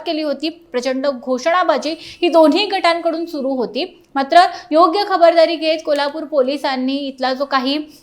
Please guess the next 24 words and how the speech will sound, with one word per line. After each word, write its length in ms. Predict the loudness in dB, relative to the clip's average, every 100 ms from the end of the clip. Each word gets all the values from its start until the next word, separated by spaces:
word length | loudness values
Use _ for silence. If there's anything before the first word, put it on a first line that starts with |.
| _ -6
इथलं 240 | 0 0
जे 120 | 0
काही 160 | -2 0
वातावरण 520 | 0 0 0 0 0
आहे, 80 | -4
ते 40 | 0
तापायला 500 | 0 2 0 0 -2
दिलं 300 | -2 -2 -2
नाही. 260 | -2 -4 -8 -14
तितकाच 300 | -6 -4 -4 -8 -4 6
तगडा 280 | 6 8 6
बंदोबस्त 560 | 4 2 4 4 4
या 200 | 0 0
ठिकाणी 440 | -4 -6 -4 -4 -6
ठेवण्यात 440 | -4 -2 -2 -2
आला. 200 | -2 -2 -2 -14 -20 _
मात्र 580 | 4 4 4 2 2 0 -2 -2
मी 100 | 2
सांगितलं 420 | 2 2 0 0
त्याप्रमाणे 520 | 0 -2 -2 -4 -2
हे 200 | -2 -2
जे 80 | -2
कार्यालय 540 | 2 4 4 2 2
आहे, 340 | 2 2 0